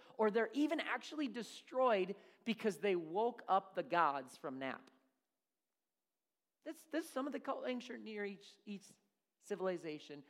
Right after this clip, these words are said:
creation stories. Yet when Yahweh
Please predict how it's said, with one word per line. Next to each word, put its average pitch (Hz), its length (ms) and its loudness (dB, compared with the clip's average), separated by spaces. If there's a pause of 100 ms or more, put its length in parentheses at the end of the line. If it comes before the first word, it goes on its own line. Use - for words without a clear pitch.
(120)
creation 135 520 -6
stories. - 340 -20 (1300)
Yet 208 240 6
when 180 200 -2
Yahweh 190 480 2